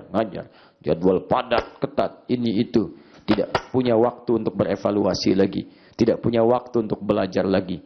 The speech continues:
Bahkan kadang-kadang semua materi diterima, walaupun kadang-kadang bukan dalam bidangnya. "Ustaz, insya Allah Ustaz ya bisa mengajar ini." Insya Allah. "Materinya ini siap, insya Allah."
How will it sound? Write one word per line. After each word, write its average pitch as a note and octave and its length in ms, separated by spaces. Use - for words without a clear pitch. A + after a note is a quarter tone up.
Bahkan G#2+ 320
kadang-kadang A#2 720
semua A#2+ 320
materi A#2+ 400
diterima, A2 560
walaupun G#2+ 400
kadang-kadang A2+ 560
bukan G#2+ 240
dalam G2+ 320
bidangnya. F2 480
"Ustaz, C#3 400
insya C3+ 320
Allah C3+ 320
Ustaz C3+ 320
ya C#3 240
bisa C3 320
mengajar B2 420
ini." B2 300
Insya A#2 420
Allah. G2 220
"Materinya C3+ 480
ini D3 400
siap, - 560
insya G#2 320
Allah." E2+ 320